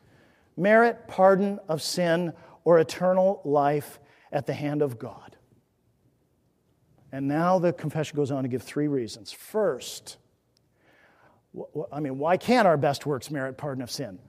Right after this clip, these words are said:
Reason number one, by reason of the great disproportion that is between them and the glory to, and the glory to come.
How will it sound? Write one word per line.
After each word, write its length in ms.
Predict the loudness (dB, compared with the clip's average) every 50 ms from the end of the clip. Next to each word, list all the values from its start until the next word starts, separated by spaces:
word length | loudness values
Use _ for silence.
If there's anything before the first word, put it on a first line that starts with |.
| _
Reason 380 | -10 -4 0 0 0 2 2 4
number 240 | 4 6 6 6 6
one, 300 | 6 4 2 2 0 0
by 140 | 0 0
reason 640 | 0 0 2 2 2 4 4 2 2 2 2 2 2 2
of 260 | 2 0 -2 0 0
the 120 | -2 -2
great 720 | -2 -4 -8 -8 -6 0 2 2 4 4 2 0 -6 -12 -20 -20 -20 -20 _ -12 -10 -6
disproportion 1160 | 6 8 8 8 8 4 -4 -2 2 2 2 2 2 4 4 6 6 6 4 2 0 0 4
that 180 | 4 4 6 4
is 100 | 2 0
between 600 | 0 -4 -4 -4 -4 -4 -4 -2 0 0 0 2
them 400 | 4 4 4 4 4 2 0 -2 -4 -10 -18 -20 -20 -20 -14 -8
and 200 | -6 -4 -2 0
the 60 | -2
glory 800 | -2 -2 -2 0 4 6 6 8 8 6 6 4 2 2 0 -4 -10 -16 -20 -20 _ _ -6
to, 240 | -6 -6 -6 -6 -10 -12 _
and 160 | -8 -4 -2
the 60 | 0 0
glory 480 | 0 0 2 4 4 4 4 2 0 -2
to 120 | -4 -8
come. 380 | -10 -10 -14 -14 -16 -16 -18